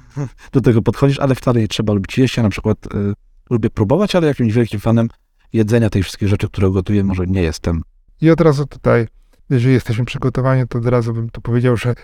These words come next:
Speaker 2: jedzenie nie jest hobby.
Speaker 1: <laughs> No, wiesz co,
Speaker 2: Choć wiesz
Speaker 1: próbowanie,
Speaker 2: co?
Speaker 1: to znaczy,
Speaker 2: Ale
Speaker 1: to
Speaker 2: pomyślałem
Speaker 1: pe-
Speaker 2: sobie teraz o Makłowiczu, właśnie. O panu Makłowiczu sobie pomyślałem, że,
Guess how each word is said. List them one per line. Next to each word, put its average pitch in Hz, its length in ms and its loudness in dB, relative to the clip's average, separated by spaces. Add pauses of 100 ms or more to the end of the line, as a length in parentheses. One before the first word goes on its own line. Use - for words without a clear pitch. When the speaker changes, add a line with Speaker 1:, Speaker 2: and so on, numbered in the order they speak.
(100)
Speaker 2:
jedzenie 143 580 2 (300)
nie 156 200 4
jest 131 260 2
hobby. 107 480 -2 (500)
Speaker 1:
<laughs> 113 340 2 (460)
No, 381 300 2
wiesz 131 120 -2
co, 139 220 -2
Speaker 2:
Choć 185 160 0
wiesz 131 60 0
Speaker 1:
próbowanie, 110 320 2
Speaker 2:
co? 165 60 2
Speaker 1:
to 233 60 0
znaczy, 185 300 -4 (200)
Speaker 2:
Ale 151 200 -2
Speaker 1:
to 196 100 -4
Speaker 2:
pomyślałem 202 320 0
Speaker 1:
pe- - 40 -6
Speaker 2:
sobie 190 180 -6
teraz 190 240 0
o 196 40 4
Makłowiczu, 165 720 0 (280)
właśnie. 127 640 -2
O 165 60 -10
panu 180 240 2
Makłowiczu 151 520 0
sobie 131 200 0
pomyślałem, 127 520 0
że, 147 160 2